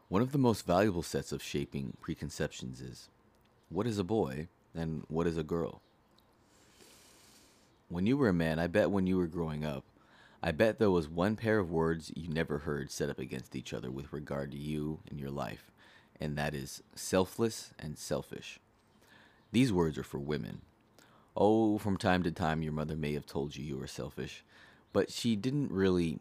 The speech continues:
mean it. After all, you were different from her.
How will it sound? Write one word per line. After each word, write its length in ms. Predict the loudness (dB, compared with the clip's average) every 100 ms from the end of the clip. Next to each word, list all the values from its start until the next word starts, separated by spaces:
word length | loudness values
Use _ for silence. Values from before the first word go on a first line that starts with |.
| -8
mean 340 | -8 -6 -6
it. 160 | -8 -14 _ _ -2
After 340 | 0 4 4
all, 300 | 6 4 0 -6 _ -16
you 120 | -4 0
were 80 |
different 360 | 4 4 2 -6
from 160 | -6 -10
her. 240 | -12